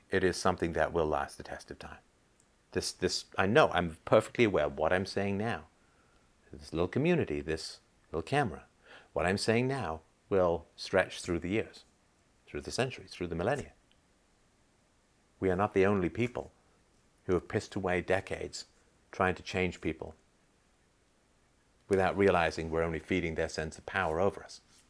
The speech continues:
by rejecting our improvements. So you feel this, right? You, you feel, you feel what I'm saying here. So it's why some of you have tears of joy and will remember for the rest of your lives that you were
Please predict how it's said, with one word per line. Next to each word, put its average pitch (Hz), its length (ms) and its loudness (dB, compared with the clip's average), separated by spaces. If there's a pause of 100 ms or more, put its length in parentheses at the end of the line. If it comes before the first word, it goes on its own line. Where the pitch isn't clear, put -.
(460)
by 76 240 0 (140)
rejecting 80 520 -4
our 73 220 -6 (300)
improvements. 123 560 -2 (2250)
So 135 140 8
you 135 200 10
feel 190 400 8
this, - 360 0
right? 101 220 2
You, 120 160 2
you 117 120 0
feel, 131 360 2
you 120 120 2
feel 120 240 4
what 98 120 6
I'm 90 120 2
saying 92 240 2
here. 113 120 6
So - 120 -6
it's - 100 -8
why 80 140 0
some 82 240 -2
of 78 100 -6
you 82 120 -2
have 80 200 -6
tears 78 240 -4
of 73 140 -12
joy 131 220 0 (1200)
and 82 240 0
will 76 340 2 (300)
remember 110 500 2
for 78 120 -6
the 78 80 2
rest 78 200 0
of - 100 -8
your 78 100 2
lives - 420 0 (500)
that 90 160 0
you 87 140 -4
were 73 220 -2